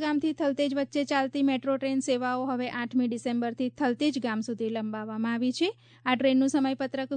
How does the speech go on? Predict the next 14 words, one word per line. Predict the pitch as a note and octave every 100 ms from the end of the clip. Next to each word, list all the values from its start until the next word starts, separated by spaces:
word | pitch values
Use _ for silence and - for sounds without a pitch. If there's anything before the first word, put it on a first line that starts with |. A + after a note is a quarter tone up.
| A#3+
ગુજરાત | B3+ C4 C4 C4
મેટ્રો | B3 A#3+ B3+ B3
રેલ | B3
કોર્પોરેશનની | B3 A#3 B3 A#3+ B3 A#3+ A#3
વેબસાઇટ | A3+ - A#3 G#3+ G#3+
ઉપર | A3 A3+
ઉપલબ્ધ | A3 A3+ G#3+ G#3+ -
છે. | A3 - _ _ _ D#4
થલતેજ | C4+ C4+ C4+ C4
ગામથી | B3+ B3+ E4 F4
પ્રથમ | A#3 A#3+ A3+ A3+
ટ્રેન | A#3+ D#4 D4+
સવારે | A#3+ A3
છ | A#3+